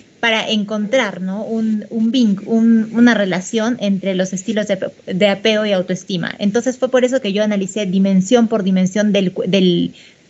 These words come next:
no, no del apego en general, sino dimensión por dimensión del, se me fue el nombre, del cuestionario de apego y dimensión por dimensión del, del cuestionario de autoestima, ¿no? Entonces analicé como que uno por uno y así fue como analicé el Ro-,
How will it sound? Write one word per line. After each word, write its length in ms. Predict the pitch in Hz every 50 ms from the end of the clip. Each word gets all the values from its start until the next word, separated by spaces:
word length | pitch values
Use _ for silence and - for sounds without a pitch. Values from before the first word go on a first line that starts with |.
| _ - - - - 226
no, 280 | 214 208 220 226 208
no 160 | 233 254 269
del 160 | 269 262 220 202
apego 320 | 190 196 - 214 208 202
en 100 | 196 185
general, 460 | 190 185 185 185 185 190 202 220 220 -
sino 180 | 196 196 208
dimensión 460 | 214 214 202 202 196 185 190 233 233 220
por 140 | 240 233 208
dimensión 480 | 196 180 175 180 - 208 208 202 196
del, 280 | 190 185 175 175 180 185 185 - - 185 - - _
se 80 | - 185
me 80 | 180 180
fue 120 | 185 208
el 60 | 202 185
nombre, 260 | 156 - - - - -
del 140 | - 208 202
cuestionario 680 | 208 202 196 - 226 208 220 220 202 180 - - 170 - _
de 80 | - 185
apego 460 | 180 - 196 180 175 170 180 214 269 - - - - - -
y 100 | 233 247
dimensión 520 | 220 233 208 202 208 196 202 - 247 247 214
por 120 | 240 226
dimensión 480 | 208 208 190 190 185 185 220 214 214 208
del, 180 | 208 185 170 - 175
del 140 | 190 190 190
cuestionario 480 | 190 180 - 196 185 190 196 196 202
de 60 | 190 180
autoestima, 600 | 180 175 - 156 156 - - 202 180 - - - - - - -
¿no? 240 | - - 90 190 226
Entonces 240 | 208 190 190 185
analicé 400 | 196 175 180 175 175 - 220 208
como 220 | 208 214 190 175 165
que 160 | 175 165 -
uno 260 | - 220 208 208 208 202
por 220 | - 175 175 180
uno 280 | 196 196 185 185 214 233
y 140 | - 190 196
así 260 | 196 196 - 240 226
fue 180 | - 226 208 214
como 140 | 208 196 185
analicé 380 | 170 151 156 180 - - 196
el 100 | 185 180
Ro-, 260 | 185 185 185 190 180